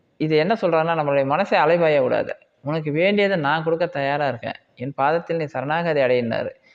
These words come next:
தாஸ்கனுக்கே அவ்வளோ பெரிய மன உளைச்சல்ல, மன சஞ்சலத்துல வெளியே போகணும்னு ஆசைப்பட்டவருக்கு பாபா தடுத்து நிறுத்தி, "நான் தரேன்னு" சொல்லும் போது, நாம் அவர் பாதத்துல சரணாகதி அடைஞ்சா,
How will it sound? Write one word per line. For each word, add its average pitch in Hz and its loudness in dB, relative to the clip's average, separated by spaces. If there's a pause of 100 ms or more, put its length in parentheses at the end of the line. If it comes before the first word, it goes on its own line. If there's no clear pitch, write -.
(240)
தாஸ்கனுக்கே 165 0
அவ்வளோ 151 2
பெரிய 143 -2
மன 139 -2
உளைச்சல்ல, 143 -2 (260)
மன 143 -2
சஞ்சலத்துல 147 0
வெளியே 147 2
போகணும்னு 139 -2
ஆசைப்பட்டவருக்கு 120 -6
பாபா 131 0
தடுத்து 131 -4
நிறுத்தி, 131 -4 (320)
"நான் 123 -2
தரேன்னு" 143 0
சொல்லும் 123 -4
போது, 123 -2
நாம் 120 -2
அவர் 147 -2
பாதத்துல 139 0
சரணாகதி 123 -4
அடைஞ்சா, 110 -4